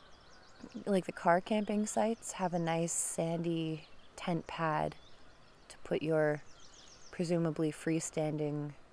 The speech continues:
tent on, or, or ultralight tent, but they are drive-in sites. The hike-in sites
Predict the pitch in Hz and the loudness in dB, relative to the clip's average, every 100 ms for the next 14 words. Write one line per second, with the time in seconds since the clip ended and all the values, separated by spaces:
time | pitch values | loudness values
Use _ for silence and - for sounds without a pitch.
0 | - - - - - - 160 147 - - | -20 -20 -20 -20 -20 -4 0 0 -2 -8
1 | - - - - - 160 143 143 147 170 | -16 -16 -16 -14 -4 -2 0 -2 -4 -4
2 | 190 208 202 - 190 160 - 151 143 143 | 4 6 8 8 8 8 4 0 0 0
3 | 160 143 - 147 - 170 165 156 147 147 | 0 0 2 -2 2 6 6 6 2 2
4 | 147 143 - - - - - - - - | 0 -4 0 0 0 -4 -12 -14 -14 -14
5 | - - 185 180 - 233 247 294 277 277 | -16 -8 -4 -2 4 4 6 4 4 4
6 | - 285 311 - - - - | 4 4 2 -4 -12 -10 -10